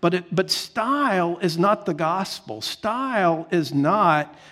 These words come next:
what sustains us over the long haul, right? Uh, we look for success. You know, "Wow, that's the latest, hottest thing. People are flocking to that. It's,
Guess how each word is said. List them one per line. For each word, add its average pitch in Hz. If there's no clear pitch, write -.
what 180
sustains 208
us 147
over 170
the 160
long 214
haul, 104
right? 151
Uh, 165
we 180
look 214
for 220
success. -
You 156
know, 175
"Wow, 151
that's 156
the 170
latest, 165
hottest 170
thing. 185
People 170
are 151
flocking 180
to 160
that. 175
It's, 147